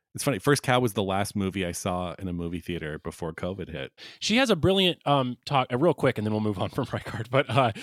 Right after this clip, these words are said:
Speaker 2: uh, I was listening to a podcast, and she brought up a brilliant idea from another, uh, uh, um,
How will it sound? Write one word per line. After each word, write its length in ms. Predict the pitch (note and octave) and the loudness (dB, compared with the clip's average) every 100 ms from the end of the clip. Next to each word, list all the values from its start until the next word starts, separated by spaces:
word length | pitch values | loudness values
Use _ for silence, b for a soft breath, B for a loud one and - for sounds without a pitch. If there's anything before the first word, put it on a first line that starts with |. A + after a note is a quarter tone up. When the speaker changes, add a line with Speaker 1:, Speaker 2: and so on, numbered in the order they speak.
| B B B | B B B
Speaker 2:
uh, 180 | D3+ C#3+ - | 4 4 4
I 80 | F#3 | 0
was 120 | F3+ | 2
listening 260 | F#3+ F#3 E3+ | 0 0 0
to 80 | |
a 60 | D3+ | -2
podcast, 480 | C#3+ D3+ D3 C3 - | -2 -2 -2 -4 -6
and 120 | A#2 | -6
she 300 | - F3 E3+ | -4 -2 -2
brought 280 | C#3+ D3 D3 | 0 0 0
up 100 | C#3 | -2
a 60 | |
brilliant 340 | B2 D3+ D3+ C#3 | -2 -2 0 -2
idea 540 | C3 B2 C3 B2+ A#2 - _ _ _ _ | -4 -2 0 0 -2 -6 _ _ _ _
from 180 | - E3+ | -6 -2
another, 540 | E3 A#3+ F#3 D3 A#2+ - | 0 2 2 2 0 -6
uh, 460 | C3+ A#2+ A2 G#2 G2 - | -4 -2 -2 -4 -8 -12
uh, 280 | A2+ G2 F#2+ - | -12 -10 -12 -12
um, 440 | G#2+ F#2 F2 F2 | -8 -8 -8 -14